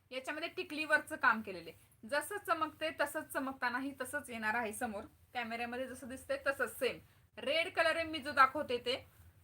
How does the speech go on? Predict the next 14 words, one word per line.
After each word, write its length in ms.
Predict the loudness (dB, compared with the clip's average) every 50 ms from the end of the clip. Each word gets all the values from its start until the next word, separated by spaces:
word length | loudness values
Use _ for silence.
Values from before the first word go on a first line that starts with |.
| -6 -2
याला 200 | 2 4 4 4
तुम्हाला 300 | 4 2 2 4 4 4
फ्रंट 380 | 4 2 2 4 6 6 6 4
हुक 140 | 0 -2
दिलेले 280 | 0 0 -2 -2 -4 -8
आहेत. 460 | -10 -12 -12 -14 -16 -16 -16 -10 -4
पुढच्या 320 | 0 0 0 2 2 2 6
साईडला 260 | 6 6 8 6 4
तुम्ही 220 | 2 2 -4 0
बघू 240 | 2 2 2 2 2
शकता 680 | 0 0 0 0 2 4 2 2 2 -2 -4 -8 -6 -6
की 80 | -4 2
जवळपास 480 | 8 10 12 12 12 12 10 10 10 8
दहा 280 | 4 4 6 8 8